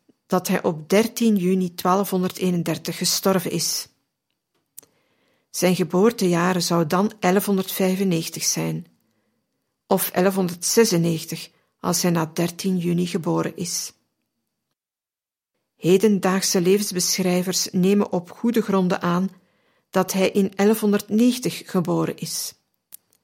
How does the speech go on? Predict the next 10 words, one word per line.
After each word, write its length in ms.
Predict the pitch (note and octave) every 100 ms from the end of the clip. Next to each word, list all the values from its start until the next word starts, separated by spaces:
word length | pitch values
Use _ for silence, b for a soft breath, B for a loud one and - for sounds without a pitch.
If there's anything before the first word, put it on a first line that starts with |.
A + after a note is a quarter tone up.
| _ _ _ _ _ _ _ _
De 140 | -
in 280 | - F#3+ F3+
negentien 560 | F#3+ G#3+ G#3+ F#3 F3 F3+
negenenzeventig 920 | F3 G#3+ A#3 G#3 - G3 G#3+ - -
verschenen 680 | - F3 - - G#3 F#3 F3 - _ _ _ _
kritische 560 | - A3+ A3+ F#3 A3+
uitgave 760 | - G3+ G#3+ - G3 F#3+ F#3 F#3+ - _ _ _
van 240 | - F3
zijn 260 | E3 E3 D#3
preken 540 | D#3+ F3 F#3+ A#3 A#3